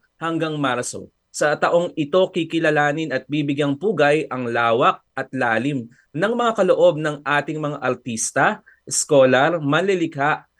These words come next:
na nagpamalas ng malalim na pag-unawa sa kondisyon ng tao at patuloy na lumilikha ng sining na nagmula at patungo sa bayan.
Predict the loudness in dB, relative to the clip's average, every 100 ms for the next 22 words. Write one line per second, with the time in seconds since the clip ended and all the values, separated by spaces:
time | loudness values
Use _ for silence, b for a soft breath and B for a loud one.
0 | b -4 -2 -2 -2 0 0 0 -2 -4
1 | -6 -4 -2 -2 -2 -2 -4 -4 -6 -6
2 | -6 -2 2 2 0 -4 -6 -4 -4 -2
3 | 0 0 -4 0 0 2 2 2 -2 _
4 | b -4 0 -2 0 -2 0 2 2 0
5 | -2 -4 -6 -4 -4 -4 _ _ _ _
6 | _ -2 0 2 0 0 0 0 -2 -8
7 | _ -4 2 2 2 0 2 4 2 0
8 | _ -6 -4 -6 -6 -8 -6 -4 -4 -4
9 | -2 0 0 0 -2 -4